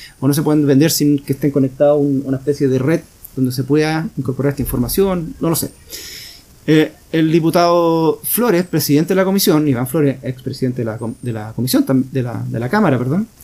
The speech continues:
empujó el cierre del debate, reiterando que la Subter se comprometió a llegar con una propuesta de mejora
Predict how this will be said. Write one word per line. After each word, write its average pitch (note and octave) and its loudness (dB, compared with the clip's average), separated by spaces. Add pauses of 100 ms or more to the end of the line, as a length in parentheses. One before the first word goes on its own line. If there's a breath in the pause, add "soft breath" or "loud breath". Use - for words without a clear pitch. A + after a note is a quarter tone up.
(500 loud breath)
empujó C3 -2
el F3 -2
cierre F3+ 2
del E3+ -4
debate, F#3 2
reiterando D3 -2
que D3+ 0
la D3 -2
Subter D#3+ -4
se E3 -8
comprometió B2+ -2
a - 0
llegar E3+ -2
con D#3+ -4
una D3 0
propuesta D3 -4
de C#3+ 0
mejora C3+ -4